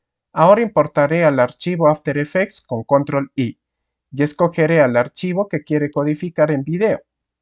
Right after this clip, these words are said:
Esperaremos un rato hasta que aparezca este recuadro en el que elegiremos a la composición que queramos convertir. Una vez importado, si hacemos clic en el archivo de salida, podremos renombrar al archivo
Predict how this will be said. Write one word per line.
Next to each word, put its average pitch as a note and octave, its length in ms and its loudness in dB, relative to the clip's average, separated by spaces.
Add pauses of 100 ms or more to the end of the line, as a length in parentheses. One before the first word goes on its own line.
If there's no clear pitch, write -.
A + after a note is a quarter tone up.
(400)
Esperaremos B3 920 2
un G#3+ 220 -2
rato G3+ 420 2
hasta D3+ 280 0
que D3 80 -4
aparezca E3 480 -2
este F3 220 -2
recuadro E3+ 540 0
en C#3 100 -2
el B2 120 -4
que B2+ 120 -4
elegiremos D3+ 720 -4
a - 20 0
la B2 140 -2
composición A#2 800 -4
que C#3+ 100 -14
queramos A#2+ 420 -4
convertir. A2 600 -6 (960)
Una G3+ 240 2
vez F#3 200 -4
importado, C3+ 760 0 (260)
si - 140 -12
hacemos E3+ 420 -4
clic E3 300 -6
en A#2+ 120 -4
el A2 140 -4
archivo C3 480 -2
de D3+ 140 -4
salida, C3+ 580 0 (360)
podremos E3 500 0
renombrar D3 680 0
al C#3 100 0
archivo B2+ 580 -2